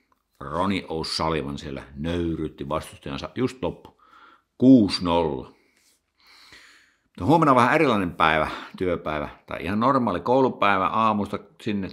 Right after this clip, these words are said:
töihin ja normaalit oppitunnit ja näin. Mutta sitten illasta meillä on vitoskutosten kanssa yökoulua, illasta yökoulua. Illalla aloitetaan kahdeksalta ja ollaan yötä koulussa ja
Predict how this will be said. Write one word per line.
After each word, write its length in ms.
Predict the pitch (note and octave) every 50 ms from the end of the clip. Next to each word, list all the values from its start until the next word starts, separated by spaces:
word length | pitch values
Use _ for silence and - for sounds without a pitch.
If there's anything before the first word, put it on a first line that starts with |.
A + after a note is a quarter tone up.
| - -
töihin 440 | - A2+ G#2+ G#2 F#2+ F#2 F#2+ F#2 F2+
ja 160 | F2 F2 E2
normaalit 520 | E2+ F#2 F#2+ F#2 F2 F2 E2+ E2+ E2 -
oppitunnit 480 | - G#2 - - - E2+ F2 D#2+ D2 -
ja 60 | E2
näin. 340 | F#2 G#2 A2+ A2+ G#2+ F2+ E2 - - _ - - - - - - - _ _ _
Mutta 120 | - -
sitten 220 | - - D3 C#3 C3+
illasta 380 | E3+ D#3+ D3+ C3 G#2+ - B2
meillä 300 | G#2+ G#2 G#2 G2+ G2+ E2+
on 160 | F2+ G2+ G2+ - - - -
vitoskutosten 680 | C#3 - B2+ A#2+ - - A#2 - A#2+ G#2+ - G#2+ F#2
kanssa 340 | D#2+ F2 F#2 F2+ - - - - _ _ _ _ _ _ _ _ _ _ _ - - - - - - -
yökoulua, 1300 | - E3+ D#3+ C3+ G#2 E2 C#2 C2 C2+ - - - G2 F#2+ F2+ F2 E2+ E2 D#2 D2 C#2+ C2 A1 G#1 - -
illasta 440 | A2+ C3 C3+ A#2 F#2 D#2+ - - -
yökoulua. 560 | - F#2 E2 C#2+ - - - B1 B1+ C#2 - - _ -
Illalla 360 | A2+ A#2+ B2+ A2+ G2 F2+ D2+
aloitetaan 600 | F2 B2+ B2+ A2 F#2 D#2+ - - - - C#2 C#2+
kahdeksalta 540 | - F2+ G#2 G2+ G2 F2 - F2+ D#2+ D2 D2+
ja 120 | C#2+ C#2+ - - _ _ _ _ _ _ _ _ _ _ _ _ _ - _ -
ollaan 260 | D2+ D#2 D#2 - -
yötä 280 | B2 B2 G2+ D#2+ - D2+
koulussa 600 | - - F#2+ F#2+ F#2+ F2+ D#2+ D2 C#2 - - D2+
ja 140 | D2 C#2 C2+